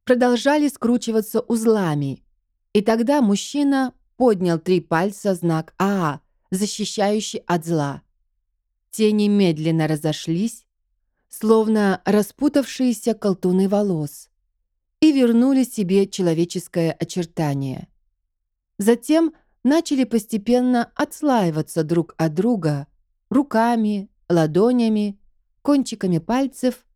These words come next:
и в конце концов тень Фуриана вернулась на место и попятилась одновременно с ним. Тень Мии пульсировала на стене и покрывалась рябью, напоминавшей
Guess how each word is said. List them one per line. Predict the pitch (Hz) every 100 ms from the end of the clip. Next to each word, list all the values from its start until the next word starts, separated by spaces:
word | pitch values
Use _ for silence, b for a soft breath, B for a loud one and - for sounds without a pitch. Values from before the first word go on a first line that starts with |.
| _ _ _ _ -
и | 214
в |
конце | - 202 180 180
концов | 170 170 - 202 170 - _ _ -
тень | 220 190 175
Фуриана | _ - 311 302 285 269 269 247 _ _ _ -
вернулась | 233 254 294 330 311
на | 320 311
место | 220 160 - - 147 160 _ _ _ _ _ _ _ -
и | 226
попятилась | 202 185 247 277 285 254 247 220 - _ _ -
одновременно | 180 170 160 175 247 285 269 247 247
с | -
ним. | 170 151 135 - _ _ _ _ _ _ _ _ _ -
Тень | 240 233 233
Мии | 311 320 208 156 _ _ -
пульсировала | 247 - - 254 226 214
на | 208 196
стене | - 214 233 285 294 _ _ -
и | 214
покрывалась | 214 214 214 262 277 269
рябью, | 262 247 175 151 151 131 - _ _ _ -
напоминавшей | 196 185 190 180 208 247 - 247 233